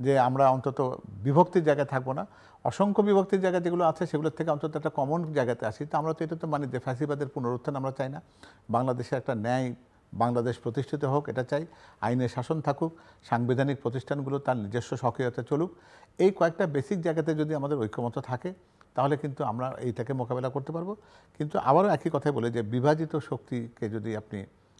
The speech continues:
নিজেদের মধ্যে বিভাজন করেন তাহলে, আহ, আপনার জন্য সংকট উত্তরণের কোনো পথ বা সংকট উত্তরণের কোনো সুসংবাদ আগামী দিনের জন্য আছে বলে তো আমার অন্তত মনে হয় না।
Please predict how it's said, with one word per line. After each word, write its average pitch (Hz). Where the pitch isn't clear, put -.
নিজেদের 143
মধ্যে 165
বিভাজন 127
করেন 104
তাহলে, 180
আহ, -
আপনার 131
জন্য 127
সংকট 143
উত্তরণের 123
কোনো 120
পথ 123
বা 113
সংকট 127
উত্তরণের 135
কোনো 123
সুসংবাদ 135
আগামী 127
দিনের 113
জন্য 113
আছে 110
বলে 107
তো 110
আমার 101
অন্তত 95
মনে 87
হয় 90
না। -